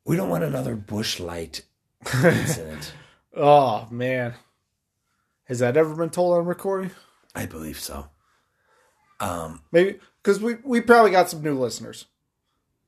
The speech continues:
Speaker 2: So you wanna run, run through it again?
Speaker 1: Well, yeah, give me a minute, though. So, I, I, we don't want another Busch Light thing where it just kinda sits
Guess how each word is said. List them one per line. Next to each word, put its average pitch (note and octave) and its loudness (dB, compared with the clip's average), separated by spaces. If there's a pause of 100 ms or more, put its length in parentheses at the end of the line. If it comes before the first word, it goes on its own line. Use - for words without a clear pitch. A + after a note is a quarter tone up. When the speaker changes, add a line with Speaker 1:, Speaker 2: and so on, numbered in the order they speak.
(140)
Speaker 2:
So D#3 -2
you C#3+ 6
wanna D3 4
run, D3+ 2 (100)
run D#3 0
through D#3 2
it D3 -4
again? E3 -2 (1800)
Speaker 1:
Well, - 2 (680)
yeah, C#3+ -2
give - -6
me F#3 0
a F#3 2
minute, A2+ -4
though. C#2 -14 (320)
So, - 0 (760)
I, D#3 0 (160)
I, E3 2
we E3+ 0
don't A#3+ 6
want G#3 0
another D3+ -2
Busch D#3 -4
Light C#3 -4
thing B2+ -10 (260)
where C#3 -8
it B2 -6
just - -6
kinda A#2+ -6
sits - -6